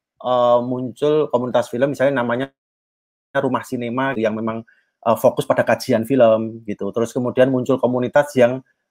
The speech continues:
eh, kayak Kine Club yang, eh, memang fokus pada apresi-, pemutaran film gitu.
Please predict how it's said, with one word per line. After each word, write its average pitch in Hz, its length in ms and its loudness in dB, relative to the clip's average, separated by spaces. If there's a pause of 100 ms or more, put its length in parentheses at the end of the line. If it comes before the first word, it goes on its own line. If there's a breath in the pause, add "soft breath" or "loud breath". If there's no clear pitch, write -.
eh, - 320 -4
kayak - 220 2
Kine 127 240 -2
Club 143 320 4
yang, 117 340 2 (480)
eh, 120 300 4
memang 127 320 -2
fokus 139 320 -2
pada 117 340 0
apresi-, - 460 -4
pemutaran 127 500 2
film 120 460 4
gitu. 104 180 -8